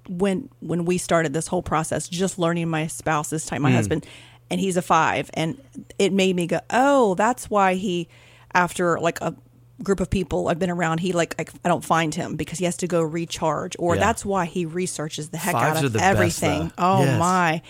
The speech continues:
Speaker 2: They're so good.
Speaker 1: I mean, he will research till the cows come home, and he'll figure out how to fix it on his own 'cause he's, you know, but it did help me in that marriage setting 'cause I was
Speaker 2: Right.
Speaker 1: like, "Okay, now I know why he's not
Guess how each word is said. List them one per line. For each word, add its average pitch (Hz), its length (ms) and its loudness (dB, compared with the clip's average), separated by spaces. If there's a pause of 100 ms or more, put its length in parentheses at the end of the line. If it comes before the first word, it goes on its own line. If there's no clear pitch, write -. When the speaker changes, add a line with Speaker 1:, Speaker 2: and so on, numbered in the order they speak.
Speaker 2:
They're 127 100 0
so 127 320 0
good. 110 300 -2
Speaker 1:
I 208 60 4
mean, 196 120 4
he 262 180 6
will 190 200 2
research 185 460 0
till 185 120 -2
the 160 80 -2
cows 226 360 2
come 170 180 -2
home, 170 160 0
and 170 80 -2
he'll 240 120 2
figure 202 240 2
out 165 100 2
how 180 80 0
to 160 60 0
fix - 280 -4
it 165 80 -2
on 156 80 -2
his 160 120 -4
own 202 220 2
'cause 180 160 -6
he's, 160 200 -6
you 180 100 -4
know, 151 160 -2 (400)
but 233 120 8
it 208 140 4
did 240 180 4
help 233 260 2
me 180 220 -2
in 185 140 -2
that 175 160 -2
marriage 233 300 -2
setting 170 300 0
'cause 185 120 -4
I 170 120 -2
was 185 120 -2
Speaker 2:
Right. 175 180 -4
Speaker 1:
like, 277 100 2
"Okay, 233 220 -4
now 240 520 0
I 269 140 4
know 196 260 2
why 160 280 -2 (280)
he's 208 240 -4
not 226 340 2